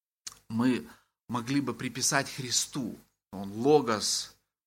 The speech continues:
Он путь, истина, жизнь, Он отображение Отца, Он слава Отца.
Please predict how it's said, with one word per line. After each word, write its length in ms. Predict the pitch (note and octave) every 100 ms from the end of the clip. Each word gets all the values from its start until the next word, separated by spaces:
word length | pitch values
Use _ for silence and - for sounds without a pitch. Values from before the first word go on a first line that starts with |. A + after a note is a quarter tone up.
| -
Он 280 | A2 G#2 F#2+
путь, 480 | - C#3+ - - -
истина, 520 | D3+ B2+ - A2 G#2
жизнь, 720 | G2 B2 C#3+ A2+ G#2 G2 F#2
Он 400 | A2 A2+ A2+ A2 - - - -
отображение 760 | G#2 A#2 A2 A#2+ C#3 D#3 C3
Отца, 540 | A#2 A#2 - B2+ G#2+ -
Он 160 | G2 G2+
слава 480 | - C#3+ C#3 B2+
Отца. 420 | A#2 A2+ - A2